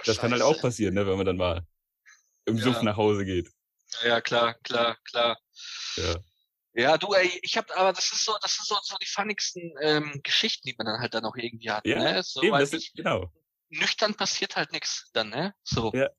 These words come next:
Speaker 2: Es ist halt einfach so. Ja, ich hab, ich hab auch mal so eine, als ich damals noch in, in Nürnberg studiert hab, irgendwie, ähm, hab ich auch irgendwie alles, da, da fährt halt nicht so, äh, vierundzwanzig sieben quasi alles wie in Frankfurt, ja. Da hab
Speaker 1: Mhm.
Speaker 2: ich mir mal irgendwie ein, ein Fahrrad, da hab ich ein Fahrrad gesehen,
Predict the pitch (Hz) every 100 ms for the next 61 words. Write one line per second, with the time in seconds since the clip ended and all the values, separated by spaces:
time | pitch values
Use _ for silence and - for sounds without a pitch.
0 | _ - 131 - 226 - - 98 - -
1 | 107 - - 127 156 190 - 202 185 202
2 | 196 180 180 175 - 151 - 151 156 156
3 | 156 147 127 147 165 156 - - 156 151
4 | 135 139 143 160 - - - - 131 135
5 | 135 131 127 _ - 139 - 123 147 147
6 | 143 127 143 - - 123 123 - 143 139
7 | 127 - 95 - - - - 120 113 107
8 | - 135 127 120 - - 123 - 110 107
9 | 101 117 113 113 120 131 - - 110 -
10 | - - - 117 92 95 135 131 120 135
11 | 131 131 127 127 127 120 - 147 156 120
12 | - 123 123 123 - 143 135 - - 123